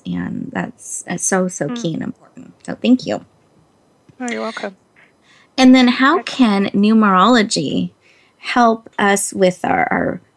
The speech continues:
Speaker 1: businesses and our life, and specifically with success and really stepping into center stage of our life?
Speaker 2: Well, that's a, you know, a great question. And, you know, when we talk about success, of course,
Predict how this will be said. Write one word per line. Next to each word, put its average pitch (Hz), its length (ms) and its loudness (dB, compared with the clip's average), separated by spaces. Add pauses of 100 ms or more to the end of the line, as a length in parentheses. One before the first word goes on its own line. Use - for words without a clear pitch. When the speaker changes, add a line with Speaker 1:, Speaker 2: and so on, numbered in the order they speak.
Speaker 1:
businesses 240 840 4
and 196 380 0
our 180 180 2
life, 190 480 0
and 180 160 0
specifically - 1040 -4
with 185 200 2
success - 920 0 (480)
and 185 580 0
really 190 240 4
stepping 175 380 -2
into 170 180 0
center 160 300 -2
stage 170 300 -6
of 175 80 -10
our 165 100 -4
life? - 420 -8 (1400)
Speaker 2:
Well, 247 80 -12
that's 240 280 -6
a, 208 280 0
you 226 100 -4
know, 208 140 -4
a - 40 -8
great 220 280 0
question. 196 500 0
And, 226 180 -6 (100)
you 254 120 -2
know, 226 220 0 (640)
when 233 200 0
we 240 120 -2
talk - 260 -2
about 220 320 4
success, 196 500 -6
of 196 120 -18
course, 214 220 -4